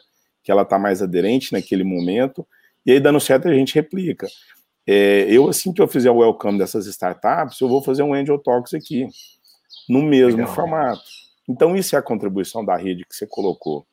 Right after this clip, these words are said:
Speaker 1: né?
Speaker 2: Perfeito.
Speaker 1: Agora, pro ambiente de, de investidores que nós temos, né? O que é muito bacana também, que é o seguinte: dentro do próprio negócio existem oportunidades, além do network que ele cria.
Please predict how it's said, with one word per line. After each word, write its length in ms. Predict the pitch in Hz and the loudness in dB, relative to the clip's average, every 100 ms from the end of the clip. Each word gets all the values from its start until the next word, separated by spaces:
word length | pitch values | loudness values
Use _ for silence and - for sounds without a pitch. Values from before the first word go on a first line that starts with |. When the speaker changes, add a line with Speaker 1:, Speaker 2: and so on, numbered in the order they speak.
| _ _ _ - | _ _ _ -8
Speaker 1:
né? 260 | 87 101 | -2 -2
Speaker 2:
Perfeito. 460 | 120 117 - 107 - - | -2 -2 0 0 -2 -2
Speaker 1:
Agora, 400 | 87 110 113 110 | 2 4 4 2
pro 420 | 151 135 139 131 | 2 4 6 6
ambiente 540 | 139 120 131 127 - | 6 4 4 2 -2
de, 300 | 117 113 98 | 0 2 0
de 240 | 117 113 107 | -4 -4 -2
investidores 760 | 104 110 - 92 101 107 90 | 0 -2 -2 -4 0 0 -2
que 200 | - 98 | -10 -8
nós 200 | 92 92 | -6 -8
temos, 440 | - 90 87 85 90 | -6 -6 -6 -8 -6
né? 220 | 101 131 _ _ _ | -8 -8 _ _ _
O 80 | 95 | -2
que 120 | 135 | -2
é 40 | |
muito 320 | 170 120 127 | 0 0 0
bacana 400 | 117 101 - 98 | 2 0 0 -2
também, 440 | 98 95 90 110 127 | -2 -4 -2 -2 -2
que 100 | 123 | -4
é 20 | |
o 40 | |
seguinte: 600 | 113 147 107 101 95 - _ _ _ _ _ | -6 -6 -4 -4 -6 -12 _ _ _ _ _
dentro 460 | 107 120 180 156 160 | 0 2 2 0 0
do 120 | 117 | -2
próprio 440 | - 113 147 147 | 2 2 2 0
negócio 580 | 120 101 98 139 139 123 | -2 0 2 2 2 -4
existem 500 | 95 101 110 - 123 | -8 -6 -6 -4 -4
oportunidades, 1000 | 131 135 127 139 156 143 131 104 - - | -2 -2 -2 -6 -2 0 0 -2 -8 -12
além 420 | 113 110 110 143 160 | -2 2 4 2 0
do 160 | 143 | 0
network 520 | 123 104 - 101 95 _ | 0 -2 -2 -2 -2 _
que 100 | - | -8
ele 160 | 98 98 | -8 -8
cria. 440 | - 95 87 78 | -6 -4 -4 -6